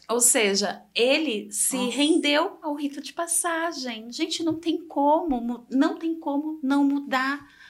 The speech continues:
Speaker 1: a relação depois de um casamento, depois desse rito de passagem. Seja um casamento civil,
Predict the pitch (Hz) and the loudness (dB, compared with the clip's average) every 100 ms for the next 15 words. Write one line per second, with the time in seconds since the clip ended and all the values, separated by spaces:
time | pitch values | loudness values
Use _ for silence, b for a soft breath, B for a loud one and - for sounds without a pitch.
0 | B B 247 247 285 302 294 285 - 269 | B B -6 -2 -2 0 0 4 4 4
1 | 269 302 277 262 247 277 262 269 262 254 | 2 2 -2 -4 -4 -4 -4 -8 -8 -10
2 | 262 262 277 269 269 285 277 262 269 269 | -6 -4 -4 -4 -4 -4 -4 -6 -8 -10
3 | - - 254 247 240 240 B B B - | -8 -4 -4 -2 -6 -8 B B B -2
4 | 277 269 240 240 247 247 247 240 - 247 | 2 0 -2 -6 -8 -8 -8 -8 -10 -10
5 | 214 226 247 | -12 -12 -12